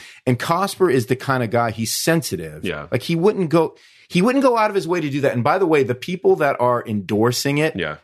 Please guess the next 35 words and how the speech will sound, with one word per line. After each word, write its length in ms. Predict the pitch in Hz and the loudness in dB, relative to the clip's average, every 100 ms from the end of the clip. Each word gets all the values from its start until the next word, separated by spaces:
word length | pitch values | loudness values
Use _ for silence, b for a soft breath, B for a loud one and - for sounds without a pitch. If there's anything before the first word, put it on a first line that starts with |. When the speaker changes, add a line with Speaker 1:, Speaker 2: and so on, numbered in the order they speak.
| - | -4
Speaker 1:
they 220 | 123 180 | 0 2
wouldn't 240 | 220 202 | 0 2
endorse 460 | 208 135 131 147 - | 2 4 2 0 -4
it 80 | 113 | -6
if 160 | 123 | -2
it 100 | 127 | -2
was 160 | 120 110 | -2 -2
that. 280 | 160 - - - | -4 -8 -12 -14
Speaker 2:
Yeah. 240 | 71 71 - - | -12 -12 -18 -10
Speaker 1:
You 120 | 95 | -8
know? 160 | - - _ _ | -8 -14 _ _
Speaker 2:
What's 160 | 131 | -4
Cosper's 460 | - 147 139 123 101 | 0 -2 0 -4 0
Speaker 1:
So 80 | 135 | -2
Speaker 2:
innie? 180 | 92 87 _ _ _ _ _ _ _ _ _ _ B B B B B _ | -2 -8 _ _ _ _ _ _ _ _ _ _ B B B B B _
Speaker 1:
Dude, 280 | 202 254 214 - - | 2 4 2 -2 -6
that's 180 | 175 - | -6 -6
a 60 | 120 | -6
great 520 | - 104 113 131 - | -8 -8 -8 -8 -8
question. 400 | - 120 - - | -6 -4 -4 -4
I 140 | 156 | -2
think 220 | 202 214 - | 0 0 0
he's 180 | 175 | 0
a 40 | 127 | -2
five 600 | - 85 85 85 85 - | -4 -10 -10 -12 -14 -10
'cause 320 | 87 90 92 | -6 -2 -2
Speaker 2:
Oh, 40 | 87 | 0
Speaker 1:
he's 140 | 131 | 2
a, 160 | 117 98 | 2 0
Speaker 2:
yeah. 280 | 76 85 110 - - | -8 -12 -12 -14 -2
Speaker 1:
he's 180 | 143 156 | 2 4
a 60 | |
real, 340 | 131 135 127 110 | 4 4 4 2
like, 280 | 104 95 | -4 -6
he, 180 | - 104 | -8 -10